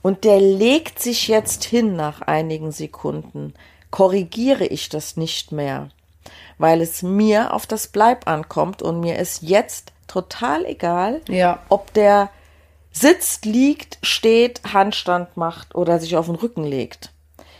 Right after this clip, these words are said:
Speaker 1: Mir
Speaker 2: Ja.
Speaker 1: ist beim Bleib wichtig, er bleibt an der Stelle. Das darf aber jeder, der zu mir ins Training kommt, also das erkläre ich mal, und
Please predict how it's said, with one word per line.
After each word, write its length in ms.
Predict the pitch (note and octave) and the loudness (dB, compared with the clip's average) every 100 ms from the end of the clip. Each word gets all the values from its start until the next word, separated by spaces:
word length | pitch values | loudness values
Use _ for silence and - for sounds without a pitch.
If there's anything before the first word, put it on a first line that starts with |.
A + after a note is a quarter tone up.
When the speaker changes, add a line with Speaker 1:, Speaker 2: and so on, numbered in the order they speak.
| _ | _
Speaker 1:
Mir 300 | F3+ G3+ G#3+ | 2 4 6
Speaker 2:
Ja. 80 | - | 4
Speaker 1:
ist 260 | G#3 G#3 D#3+ | 0 -2 4
beim 240 | F3 F3 - | 4 4 -2
Bleib 600 | - F3 E3 F#3+ D#4+ - | -4 2 4 4 2 -4
wichtig, 360 | F3 F3+ - A#3 | -4 -4 -6 -6
er 100 | F3 | -6
bleibt 340 | - D#3+ D#3 | 0 0 0
an 120 | - G#3 | -2 -2
der 140 | G#3+ | -4
Stelle. 380 | - F#3+ F3 C#3+ - - - | -2 0 0 -2 -8 -6 4
Das 280 | G3 G3 | 4 4
darf 340 | - G3 C4 - | 2 2 2 2
aber 240 | - G3 F3 | 0 4 2
jeder, 760 | F3 F3 B3 D#4+ F#3+ G#3 E4 G4+ _ _ _ _ _ - | 2 0 0 2 2 2 0 -6 _ _ _ _ _ 2
der 160 | F#3+ F#3+ | 2 4
zu 160 | - | -2
mir 220 | F#3+ A3+ | 0 0
ins 220 | F#3 F#3 - | -2 -6 -8
Training 500 | - G#3 E4 D4 G#3 | 0 2 2 -2 -4
kommt, 360 | - E3+ A3+ | -2 -2 0
also 200 | - F3 | -2 -2
das 180 | E3 F3 | -4 -6
erkläre 460 | - - F#3 G3+ D4+ | -6 -8 -4 -4 -4
ich 160 | - | -6
mal, 340 | C4 C4+ D4+ D#4 - - - | -4 -4 -4 -8 -14 -20 -8
und 280 | - G#3+ G#3 | 0 0 0